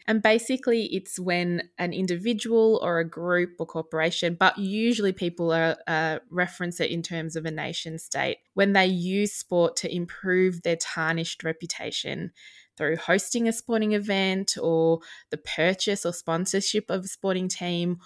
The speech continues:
or by participating in the sport itself. So basically aligning with sport so that you look better. And we see this all the time from governments, even our own governments do this all the time. I've heard M R A say this, you know, it's not by coincidence that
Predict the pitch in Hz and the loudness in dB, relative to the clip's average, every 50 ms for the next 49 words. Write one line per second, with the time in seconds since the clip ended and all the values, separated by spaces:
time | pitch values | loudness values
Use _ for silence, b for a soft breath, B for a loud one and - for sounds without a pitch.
0 | B B B B B - 170 170 170 170 165 - 180 175 165 165 165 - _ _ | B B B B B 0 4 4 4 4 4 4 6 6 6 6 4 0 _ _
1 | _ - - 175 - - 180 - 185 170 170 170 165 165 160 160 160 170 170 - | _ -2 -2 -2 0 0 -4 -2 -2 -4 -2 0 -2 0 -2 -2 -4 -4 -4 -6
2 | - - 165 160 - - 165 165 - - - 165 151 131 - - - - 185 185 | -4 -2 0 0 0 0 -4 -8 -8 -6 -2 0 0 0 -2 -4 -2 -2 -2 0
3 | 196 214 226 247 254 - 254 254 - 214 196 190 196 196 B B B B B B | 2 2 2 2 2 0 -2 -2 0 0 2 2 2 2 B B B B B B
4 | 180 180 175 180 175 185 226 247 285 285 285 285 269 269 - - - - 190 185 | 0 0 2 4 4 6 6 6 6 4 4 4 2 0 -4 -6 -6 -2 2 2
5 | 180 - - - - 175 170 165 170 165 - - 175 170 165 156 165 165 - - | 2 2 0 -2 -2 0 0 2 2 0 0 0 -4 -4 -2 -4 -4 -6 -6 -2
6 | - - - - 101 92 - B B - 196 196 202 208 208 - - 233 254 269 | -2 0 0 2 0 0 -2 B B -2 -2 0 0 0 0 0 0 0 2 2
7 | 285 285 285 - _ _ _ - - 202 202 202 208 202 196 208 202 196 - - | 0 0 -2 -6 _ _ _ 0 2 2 4 4 4 4 4 2 0 0 0 -4
8 | - 190 180 175 180 180 180 175 - - 175 175 170 185 180 185 190 190 196 208 | -6 -2 2 2 2 2 2 -2 -2 -4 -4 -4 0 0 0 0 0 0 0 0
9 | 208 214 - 240 233 220 220 214 214 202 - - 202 247 349 403 - 247 220 214 | -2 0 2 0 2 2 2 2 2 2 0 0 0 0 0 0 2 2 2 2
10 | - 170 170 160 - - - - - 165 165 160 165 170 165 - - - 175 175 | 0 -4 -4 -4 -6 -6 -8 -2 0 0 0 2 0 -2 -4 -4 -6 -2 -2 0
11 | 165 175 175 - - 170 165 165 170 170 170 - - - - 220 214 - 240 240 | 0 -2 -4 -4 -6 -4 -2 0 0 -2 -4 -6 -6 2 2 2 2 4 4 4
12 | 233 208 202 190 175 165 165 165 233 277 277 - - 165 160 165 165 165 170 - | 6 6 4 4 4 4 4 4 4 2 2 0 2 2 2 4 2 0 0 0
13 | - 185 170 165 165 170 - 220 214 214 202 190 180 - - 180 175 175 175 175 | -2 0 2 0 0 2 0 -2 0 2 0 0 0 -2 -4 -4 -2 0 -2 -2
14 | 180 170 - 165 160 151 156 156 - - - 143 - - | -4 -4 -4 -4 -4 -4 -6 -8 -10 -4 0 0 0 0